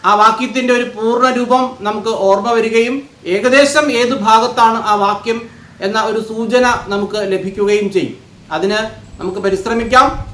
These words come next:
രണ്ടായിരത്തി ഇരുപത്തിയാറ് പരീക്ഷ എല്ലാവർക്കും നൂറിൽ നൂറ് വാങ്ങുക എന്ന ലക്ഷ്യം സാക്ഷാത്കരിക്കാൻ ഉള്ളതായിരിക്കട്ടെ. ഈ പ്രാവശ്യം കമന്റ് ചെയ്തതിലും മെസ്സേജ് അയച്ചതിലും ആകെ രണ്ട് പേരാണ്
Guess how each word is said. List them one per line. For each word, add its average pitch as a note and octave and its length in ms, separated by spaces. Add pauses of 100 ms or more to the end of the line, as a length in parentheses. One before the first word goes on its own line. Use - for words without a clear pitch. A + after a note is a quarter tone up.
(220)
രണ്ടായിരത്തി G#3+ 500 (100)
ഇരുപത്തിയാറ് A#3+ 720
പരീക്ഷ G3+ 340 (460)
എല്ലാവർക്കും G3+ 500 (360)
നൂറിൽ G#3 300 (120)
നൂറ് A3+ 320
വാങ്ങുക A#3 340 (160)
എന്ന A3 200
ലക്ഷ്യം A3+ 280 (460)
സാക്ഷാത്കരിക്കാൻ G3+ 800 (160)
ഉള്ളതായിരിക്കട്ടെ. F#3 760 (420)
ഈ - 20
പ്രാവശ്യം A3 520 (200)
കമന്റ് G#3+ 380
ചെയ്തതിലും A3 420
മെസ്സേജ് A3 360
അയച്ചതിലും A3+ 340 (140)
ആകെ A#3+ 200
രണ്ട് B3+ 260
പേരാണ് A#3+ 440